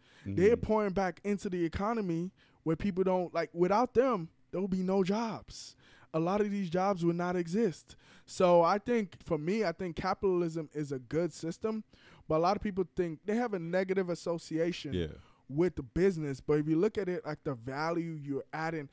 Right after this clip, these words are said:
Speaker 1: like, if you add in, if you have something, a talent, a gift, or something that can add value to someone else's life, right? To
Speaker 2: Mm-hmm.
Speaker 1: me, that's a business, right? And that, that alone is, like, you're creating opportunity, right? If you think about it from the perspective of,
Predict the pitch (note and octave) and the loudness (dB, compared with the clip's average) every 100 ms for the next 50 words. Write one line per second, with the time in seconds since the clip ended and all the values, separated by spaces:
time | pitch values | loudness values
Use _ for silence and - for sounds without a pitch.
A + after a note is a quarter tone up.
0 | - F3 - E3 E3 C#4 F#3+ F#3+ F#3 E3 | -4 -2 2 2 4 4 2 0 0 -4
1 | F3+ B3 A3 G#3+ G3 - F3+ F3+ C3 A#2+ | 2 4 4 2 -2 -2 -4 -4 -8 -8
2 | B2+ F3+ E3 C3+ G#2 B2 C3 E3 - B2+ | -10 -6 -4 -4 -6 -6 -4 -4 -4 -8
3 | E3 E3 B2 A2+ G#2 _ - - C#3+ - | -4 -4 -6 -10 -14 _ -16 -8 -6 -6
4 | - D#3 D#3 D3 D3 C#3+ C3 B2 D3+ D3 | -4 -2 -2 -2 -2 -4 -6 -8 -6 -4
5 | C3+ C3 - B2 C#3+ B2 G2 - - C3 | -4 -6 -8 -8 -6 -6 -8 -18 -10 -4
6 | C3+ C#3+ - _ _ - F#2 F2+ F3+ B3 | -4 -4 -10 _ _ -12 -4 0 2 2
7 | G#3 D3+ C#3 C3 G3 A2+ E2+ - C#3 D#3+ | 0 -4 -4 -2 -2 -2 -14 -8 -4 -4
8 | D#3 _ _ _ - E3+ G#3+ D#3 G3 F#3+ | -4 _ _ _ -2 0 0 -2 0 2
9 | D#3+ G#3+ A3 D#3+ E3+ C#3+ D3 F3+ F#3 E3+ | 4 4 2 0 -4 -4 -4 -2 0 0
10 | D#3+ D3 C#3 - G3+ F3 C3+ C3+ - - | -2 -4 -4 -2 0 0 -2 -6 -10 -8
11 | C3 D3 - D3+ D#3+ F#3 G#3+ F#3 E3 E3 | -6 -4 -4 -2 0 0 -2 0 0 -2
12 | D#3 E3 D3+ C#3+ - D3+ - D#3 - D#3+ | -4 -4 -4 -4 -4 -6 -4 -6 -4 -4
13 | C#3+ C#3 | -2 -4